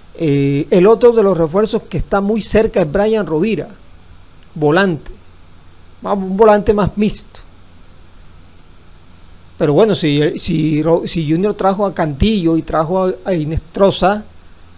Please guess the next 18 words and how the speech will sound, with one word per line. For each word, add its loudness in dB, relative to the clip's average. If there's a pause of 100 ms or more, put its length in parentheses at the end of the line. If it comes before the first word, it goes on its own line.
eh, -2 (1600)
¿por 0
qué, 4 (880)
por -2
qué -4
contratar 0
a, 2
a -2
Rovira? 0 (600)
Hay -12
que 0
buscar 2
un 0
jugador 4
más, 0 (440)
de 2
más 0
polenta, 2